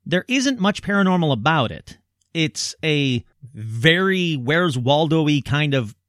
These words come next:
tapestry. There's a lot of people in it, a lot of crap going on.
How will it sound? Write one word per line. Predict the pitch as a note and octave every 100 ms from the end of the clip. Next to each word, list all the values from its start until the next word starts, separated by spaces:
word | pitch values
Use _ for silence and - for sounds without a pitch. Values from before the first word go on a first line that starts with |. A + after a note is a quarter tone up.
| _ _
tapestry. | - D#3 D#3+ C#3 - A#2+ B2
There's | C#3 A#2+
a |
lot | A2+ G#2+ B2+ D#3+
of | D#3
people | D3+ D3+ D3+
in | D3+
it, | D#3+ -
a | A2
lot | G#2 G#2+ D#3+ F#3
of | -
crap | D3+ D3 -
going | D3 D3 C3+
on. | B2 B2 B2